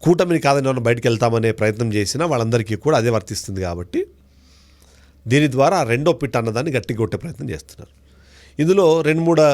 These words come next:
రకాల వెర్షన్స్ అయితే వినిపించే ప్రయత్నం చేస్తున్నారు. మొదటి వెర్షన్ ఏంటి అంటే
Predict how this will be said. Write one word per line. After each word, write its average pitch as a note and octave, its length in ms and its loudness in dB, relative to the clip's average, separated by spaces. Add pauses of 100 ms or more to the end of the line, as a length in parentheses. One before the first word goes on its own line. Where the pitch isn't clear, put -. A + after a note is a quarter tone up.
(140)
రకాల C3+ 320 2
వెర్షన్స్ B2 340 0
అయితే B2+ 140 -2
వినిపించే A2 340 -2
ప్రయత్నం G2+ 300 -6
చేస్తున్నారు. C#2+ 480 -12 (680)
మొదటి E3 260 2
వెర్షన్ D3+ 320 2
ఏంటి A#2 260 -2
అంటే A#2+ 560 -4